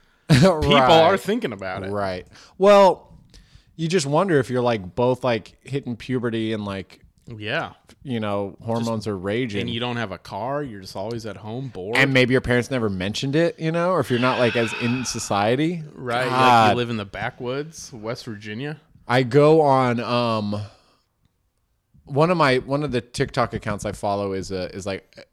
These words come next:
Speaker 1: uh, things admitted on Reddit.
Speaker 2: Mm.
Speaker 1: So it'll be like, "What's the craziest coincidence?" or "What's the darkest thing that ever happened to
Speaker 2: Right.
Speaker 1: you?" You know, what's something you, you could, you've never admitted to anyone?
Speaker 2: Ooh.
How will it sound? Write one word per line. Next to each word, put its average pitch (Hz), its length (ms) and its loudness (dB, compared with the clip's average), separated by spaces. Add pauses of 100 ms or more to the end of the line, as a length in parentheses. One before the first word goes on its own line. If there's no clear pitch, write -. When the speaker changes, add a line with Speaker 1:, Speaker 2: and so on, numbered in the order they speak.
(220)
Speaker 1:
uh, 131 80 -6
things 123 300 -4
admitted 110 340 -2
on 98 120 -4
Reddit. 95 340 -6 (440)
Speaker 2:
Mm. 131 140 -8
Speaker 1:
So 113 120 0
it'll 139 100 2
be 143 60 2
like, 127 200 2
"What's 127 260 -4
the 135 100 -6
craziest 113 600 -4
coincidence?" 107 560 -8
or 113 60 -4
"What's 120 200 -4
the 113 140 -10
darkest 110 480 -4
thing 107 160 -8
that 98 140 -6
ever 92 180 -6
happened 90 420 -8
to 120 80 -12
Speaker 2:
Right. 113 160 -8
Speaker 1:
you?" 117 80 -8
You 123 60 0
know, 147 100 0
what's 151 360 2
something 175 500 -6
you, 123 320 -8 (180)
you 117 160 -12
could, 143 240 -12
you've 113 180 -6
never 113 340 -2
admitted 104 380 -6
to - 140 -12
anyone? 90 460 -10 (600)
Speaker 2:
Ooh. 120 300 -14